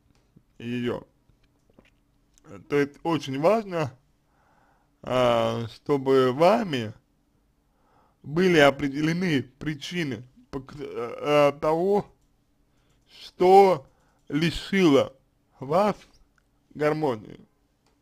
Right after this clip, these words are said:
Без этого, а, как бы работа с вами,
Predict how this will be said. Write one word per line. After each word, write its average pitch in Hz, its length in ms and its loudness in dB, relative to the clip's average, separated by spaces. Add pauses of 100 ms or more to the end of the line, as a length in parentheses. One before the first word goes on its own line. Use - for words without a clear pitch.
(920)
Без 131 280 -6
этого, 202 460 0 (500)
а, 120 580 -2 (760)
как 123 260 -6
бы 139 120 -2
работа 135 360 0
с 117 100 -16
вами, 190 460 -4